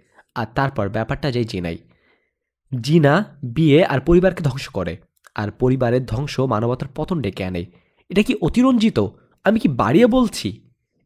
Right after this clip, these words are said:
একেবারেই না। যার চোখ আছে, বোধ বুদ্ধি আছে, যে নিজের সাথে সৎ, সে জানে যে নারী পুরুষের মেলামেশা শুধু এসব পরিণতি ডেকে আনে না,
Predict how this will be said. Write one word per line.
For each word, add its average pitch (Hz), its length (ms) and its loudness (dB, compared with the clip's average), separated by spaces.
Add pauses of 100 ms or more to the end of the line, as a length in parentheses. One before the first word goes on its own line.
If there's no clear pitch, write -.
(120)
একেবারেই 98 640 -6
না। 87 140 -12 (640)
যার 165 120 6
চোখ 170 400 4
আছে, 185 380 2 (160)
বোধ 147 420 4
বুদ্ধি 127 360 -2
আছে, 185 340 -2 (800)
যে 151 260 6
নিজের 147 400 4
সাথে - 300 -4
সৎ, 156 420 2 (360)
সে 196 220 4
জানে 139 440 4
যে 139 220 4
নারী 123 320 2
পুরুষের 143 420 -2
মেলামেশা 120 480 0
শুধু 123 240 -2
এসব 151 320 -2
পরিণতি 160 420 2
ডেকে 117 320 0
আনে 87 160 -4
না, 123 220 -2